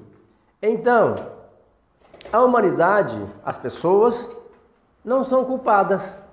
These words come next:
mas são responsáveis. E como responsáveis, elas respondem por aquilo que elas causam.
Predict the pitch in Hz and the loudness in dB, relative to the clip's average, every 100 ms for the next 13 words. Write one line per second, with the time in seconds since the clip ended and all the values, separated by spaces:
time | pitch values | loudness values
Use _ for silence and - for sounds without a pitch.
0 | _ - 233 214 214 175 170 170 190 190 | _ -10 -8 -6 -4 -4 -4 -6 -8 -6
1 | 202 165 104 - - _ _ _ _ - | -8 -6 -10 -12 -20 _ _ _ _ -8
2 | 226 339 302 202 202 - 175 143 - - | -6 -2 2 2 0 -2 -4 -4 -6 0
3 | 196 180 127 120 - 156 160 - - - | 0 0 -2 -6 -8 -6 -6 -6 -10 -20
4 | - 180 214 - - - 143 135 131 170 | -10 -6 -6 -6 -12 -6 -2 -2 -2 -2
5 | 220 - - - _ - 185 220 220 139 | -4 -8 -16 -20 _ -6 -2 -2 -2 -6
6 | 147 160 175 185 180 - 214 147 110 104 | -6 -4 -4 -4 -6 -4 -2 -2 -4 -10